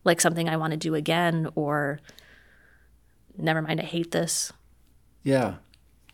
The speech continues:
Speaker 2: What came next?
Speaker 1: Well, a pandemic came next. My whole seminary program ended up being a four-year adventure.
Speaker 2: Mm-hmm.
Speaker 1: And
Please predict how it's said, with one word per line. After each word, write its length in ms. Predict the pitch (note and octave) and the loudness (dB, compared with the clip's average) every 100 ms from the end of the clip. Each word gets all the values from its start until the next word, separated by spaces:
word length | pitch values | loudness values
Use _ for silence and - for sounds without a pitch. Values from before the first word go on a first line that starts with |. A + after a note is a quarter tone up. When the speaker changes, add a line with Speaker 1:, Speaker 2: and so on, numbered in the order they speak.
| - _ _ _ _ - F3+ D3 | -20 _ _ _ _ -14 -2 6
Speaker 2:
What 180 | C3+ | 6
came 220 | C3+ D#3 E3 | 8 8 8
next? 460 | F#3 - - - - _ _ _ _ _ _ _ | 4 2 -4 -6 -18 _ _ _ _ _ _ _
Speaker 1:
Well, 160 | - A#3+ | 8 8
a 40 | |
pandemic 460 | A#3 B3 B3 A3 F#3+ | 10 10 10 10 6
came 180 | F#3 E3 | 2 0
next. 480 | D3 - - - - - - _ - - - _ - | 0 -2 -4 -6 -10 -20 -20 _ -20 -20 -20 _ 4
My 180 | G3+ | 6
whole 260 | G3+ B3 A3+ | 10 10 12
seminary 360 | G#3 F#3 E3+ E3+ | 8 6 6 4
program 280 | E3+ E3 D#3+ | 4 4 4
ended 180 | E3 | 4
up 120 | D#3 - | 4 2
being 240 | D#3+ D3+ | 0 -2
a 40 | |
four-year 680 | D3+ - F3 D3 D3 C3+ D3+ - _ _ _ _ _ _ - - | -4 -2 0 0 0 0 -2 -6 _ _ _ _ _ _ -10 -4
adventure. 600 | D3+ C3+ C3+ - G3+ A3 - - | 2 2 2 2 0 -2 -10 -6
Speaker 2:
Mm-hmm. 300 | G2+ G#2 B2 - - | -2 -2 -4 -6 -4
Speaker 1:
And 560 | E3+ D#3 D3 D3+ - | -2 -2 -2 -4 -4